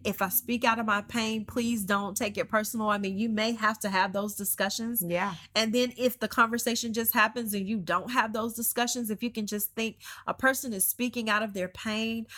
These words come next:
Speaker 1: my mom will say things, it's out of
Speaker 2: Mm.
Speaker 1: her pain. It's out of her own experience. The way that my dad said to me, "No, I don't want you dating him," was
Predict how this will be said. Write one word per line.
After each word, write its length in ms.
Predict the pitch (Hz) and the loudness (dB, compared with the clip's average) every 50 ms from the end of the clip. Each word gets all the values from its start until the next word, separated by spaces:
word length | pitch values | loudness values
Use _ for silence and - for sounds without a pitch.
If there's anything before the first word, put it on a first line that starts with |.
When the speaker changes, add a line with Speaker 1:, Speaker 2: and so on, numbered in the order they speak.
| - - - | -16 -4 2
Speaker 1:
my 160 | 226 226 226 | 4 4 4
mom 400 | 214 196 196 196 202 214 226 226 | 4 4 2 4 4 4 2 0
will 120 | 226 226 226 | 0 -2 -2
say 280 | - - 240 220 240 | 0 0 0 0 0
things, 340 | 226 - 214 220 220 226 - - | -2 -4 -4 -4 -2 -2 -2 -2
it's 200 | 226 240 190 - | 0 0 2 2
out 220 | - 208 233 247 | 2 2 2 0
of 80 | 240 - | -2 -2
Speaker 2:
Mm. 40 | |
Speaker 1:
her 160 | - 233 208 208 | -4 -4 -4 -4
pain. 600 | - - 214 202 196 202 202 208 220 220 226 - - - - - - | -4 -4 -4 -2 -2 -2 -4 -4 -6 -6 -8 -10 -14 -20 -20 -6 -2
It's 160 | 214 208 - | 0 4 6
out 120 | 220 214 | 6 6
of 100 | 233 226 - | 6 4 2
her 200 | 247 214 - - | 2 2 2 2
own 160 | 190 214 214 | 0 0 0
experience. 640 | 196 - - - - 214 214 214 208 214 214 214 | -2 -2 -2 -2 -2 -2 -2 0 0 0 -2 -2
The 140 | - - 190 | -2 -2 0
way 180 | 185 196 208 214 | 2 2 2 0
that 140 | 208 175 208 | -2 0 2
my 160 | 208 202 202 | 2 2 2
dad 480 | 180 202 196 196 202 202 202 196 190 - - _ _ _ _ - - | 0 2 4 4 6 6 4 2 0 -4 -12 _ _ _ _ 0 2
said 300 | - - 262 240 214 - | 4 4 4 4 2 2
to 120 | 247 226 | 0 0
me, 180 | 214 220 220 208 | 0 0 0 4
"No, 260 | 196 220 226 226 196 | 6 8 8 8 8
I 160 | - 202 208 | 6 4 4
don't 360 | 202 160 190 196 226 220 180 | 4 4 2 2 2 2 0
want 420 | 180 185 214 226 226 214 - - 220 | 0 2 4 4 4 4 2 0 2
you 100 | 220 208 | 0 0
dating 460 | 185 - 185 208 220 220 220 220 208 | 2 4 4 4 4 0 -2 -4 0
him," 340 | 208 233 220 220 220 214 - - - | 0 2 2 2 0 -2 -4 -4 0
was 280 | 196 233 233 226 - | 2 2 2 2 2